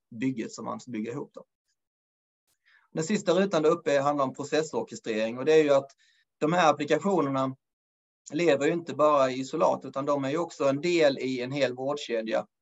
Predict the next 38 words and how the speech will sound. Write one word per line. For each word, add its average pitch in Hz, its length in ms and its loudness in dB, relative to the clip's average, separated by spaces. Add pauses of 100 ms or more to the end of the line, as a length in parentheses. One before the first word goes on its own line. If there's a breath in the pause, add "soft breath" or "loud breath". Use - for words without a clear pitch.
(240)
Och 147 100 -8
då 151 80 4
är 143 60 4
det 143 60 -2
viktigt 165 260 -2
att - 100 -4
man 135 240 -2
har 135 400 4 (260)
möjlighet 135 520 0
att 120 120 -6
orkestrera 131 560 0
den 131 160 0
vårdkedjan, 127 460 -4
att 123 120 -6
man 139 140 -4
kan 139 140 -2
reagera 139 560 2
på 135 100 -6
händelser 131 520 -2
som 131 200 -10
händer 123 540 -2
i 139 140 -4
vårdkedjan 113 680 -2 (340)
och 135 240 -2
ta 139 300 6
nya 143 300 0
beslut 120 600 -4 (240)
för 120 300 2
att 113 240 -4
till 156 100 -4
exempel 131 580 -2
planera 123 400 2
om, 113 380 0
eh, 117 380 -6
en 120 120 -6
operation 117 460 -6
et - 80 -12
cetera. - 340 -6